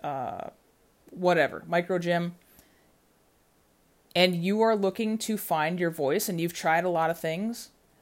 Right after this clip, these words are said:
um, I, I can't, I can't encourage you to take a look at primal branding enough. It, uh, it really was, uh, the thing for me. So that's my, that's my short, um, that's my short,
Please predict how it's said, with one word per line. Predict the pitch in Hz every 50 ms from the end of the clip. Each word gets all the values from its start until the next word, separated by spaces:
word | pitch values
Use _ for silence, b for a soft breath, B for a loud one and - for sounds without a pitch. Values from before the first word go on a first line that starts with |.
| _
um, | - 165 165 170 165 160 156 156 151 156 170 - - _
I, | - 170 170 - - 170
I | 180
can't, | 180 - - 196 202 202 196 208 202 - - - - _ _ _ _ _ _ _ _ _ _ _ _ _ _ _ _ _ _ _ _ _ _ _ _ _ _ _ _ _ _ _ _ _ _
I | - 175
can't | 175 - - 202 214 220 214 -
encourage | - 202 190 - - 202 196 190 185 -
you | 196
to | 180
take | - - 175 175
a | 185
look | 175 175 165 -
at | 165 -
primal | - - 160 156 160 160
branding | 160 160 151 151 151 156 156 147 - -
enough. | - 151 151 151 - - - - - - _ _ _ _ _ _
It, | 175 170 170 170 - -
uh, | 156 151 147 147 -
it | - - 170 156
really | 180 185 185 180 180 175
was, | 165 165 160 156 156 156 151 156 160 - -
uh, | - 127 110 - - - - -
the | 170 170 165
thing | 156 - 151 139 117 98 - - _ _ _ _
for | - - 160
me. | 151 139 113 - - _ _ _ _
So | - - 170 147 135 B B B B B B B B B
that's | B - 165 165 170 -
my, | 175 160 156 156 151 151 147 - - _ _ _ _ _ _ _ _
that's | - 165 160 - -
my | 165 151
short, | 147 - - 170 160 160 156 156 - - - - -
um, | 156 147 143 143 151 143 127 - - 202 - _ _ _ _ _ _ _ _ _ _ _ _ _ _ _ _ _ _ _ _ _ _ _ _ _ _ _ _ - - _
that's | 170 160 -
my | - 160
short, | 160 - - 165 160 156 156 - -